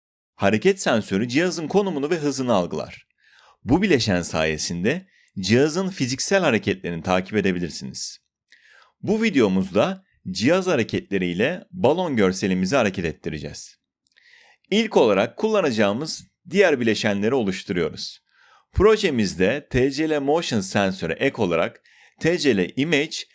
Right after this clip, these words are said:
ve T C L Timer nesnelerini kullanacağız. Biz bu nesneleri öncesinde formumuza ekledik. Detaylı videolarına kartlardan tabii ulaşabilirsiniz. Şimdi hareket sensörü için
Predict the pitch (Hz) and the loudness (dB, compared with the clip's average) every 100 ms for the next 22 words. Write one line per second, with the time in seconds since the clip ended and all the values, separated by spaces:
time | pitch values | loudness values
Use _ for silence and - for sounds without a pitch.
0 | _ - 120 131 165 139 117 123 135 131 | _ -2 -2 0 0 0 0 0 -2 -2
1 | 135 139 113 104 98 - 95 90 87 - | -2 -2 -2 -2 -2 -2 -2 0 -2 -4
2 | 80 78 73 73 - - _ _ _ _ | -6 -6 -10 -10 -12 -14 _ _ _ _
3 | _ _ _ 208 208 185 - 180 196 135 | _ _ _ -2 -2 -4 -4 -2 0 0
4 | - 104 98 127 - 156 165 110 95 104 | 0 0 0 -2 -2 -2 0 -2 -2 -2
5 | 101 143 - 165 127 101 104 120 92 87 | 0 0 0 0 2 -2 0 0 0 -2
6 | 78 - - _ _ _ _ _ _ - | -10 -12 -20 _ _ _ _ _ _ -2
7 | 113 120 160 180 190 131 101 92 90 123 | 0 2 0 0 -2 2 2 4 2 -2
8 | 185 - 135 92 101 107 160 - 156 110 | -6 -4 -4 -2 -2 -2 -4 -8 -4 -4
9 | 147 143 104 139 127 101 90 78 73 - | -2 -2 0 0 0 -2 -4 -8 -12 -12
10 | - _ _ _ _ _ _ _ _ - | -16 _ _ _ _ _ _ _ _ -4
11 | 214 220 156 160 - _ - 185 202 214 | -2 0 0 0 -6 _ 0 0 2 0
12 | 196 175 127 113 101 95 95 98 - | 0 0 0 -2 -2 -2 -2 -6 -8